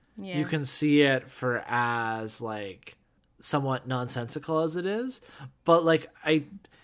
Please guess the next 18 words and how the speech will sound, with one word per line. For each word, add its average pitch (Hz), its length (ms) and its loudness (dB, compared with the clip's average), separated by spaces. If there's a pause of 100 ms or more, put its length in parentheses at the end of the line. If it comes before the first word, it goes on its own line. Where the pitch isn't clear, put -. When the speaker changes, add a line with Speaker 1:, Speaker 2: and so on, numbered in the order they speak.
(120)
Speaker 2:
it's - 240 -4
interesting 233 560 -2
to 220 80 0
me, 131 340 0
like, 113 440 -2 (1040)
Speaker 1:
It 269 100 0
reminds 285 400 2
me 311 80 0
Speaker 2:
how 208 180 12
Speaker 1:
of - 60 10
Speaker 2:
the 226 60 12
Speaker 1:
that, - 100 4 (640)
that 196 140 -2
Speaker 2:
Sorry, 160 160 8
go - 40 0
ahead. 147 140 2
Speaker 1:
O'Brien 175 300 -4
episode, 143 320 -12